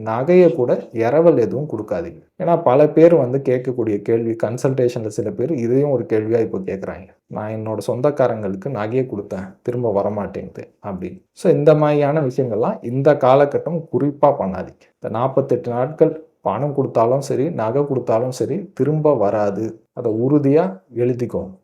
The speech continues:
நோட் பண்ணி வச்சுக்கோங்க. ஏன்னா குரு பகவான் விரயஸ்தானத்தை பார்க்குறாரு அஷ்டமஸ்தானத்துல இருந்து. So, அதனால விரயம் அதிகரிக்கும், தேவையில்லாத செலவு பண்ணாதீங்க.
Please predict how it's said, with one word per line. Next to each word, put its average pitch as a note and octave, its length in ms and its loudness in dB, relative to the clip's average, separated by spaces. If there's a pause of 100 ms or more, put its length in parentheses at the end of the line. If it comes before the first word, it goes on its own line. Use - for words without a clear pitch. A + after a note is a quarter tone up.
நோட் C3 180 0
பண்ணி A2 220 -4
வச்சுக்கோங்க. - 420 -12 (320)
ஏன்னா C3 300 -2 (720)
குரு F3 300 6
பகவான் D#3 600 4
விரயஸ்தானத்தை D#3+ 840 2
பார்க்குறாரு G2 380 0 (140)
அஷ்டமஸ்தானத்துல A#2+ 640 -2
இருந்து. F#2+ 300 -12 (260)
So, - 220 2
அதனால A2+ 500 -4 (200)
விரயம் D3+ 420 6
அதிகரிக்கும், G#2+ 680 -2 (140)
தேவையில்லாத C3 720 4
செலவு B2 400 2
பண்ணாதீங்க. G#2 580 -4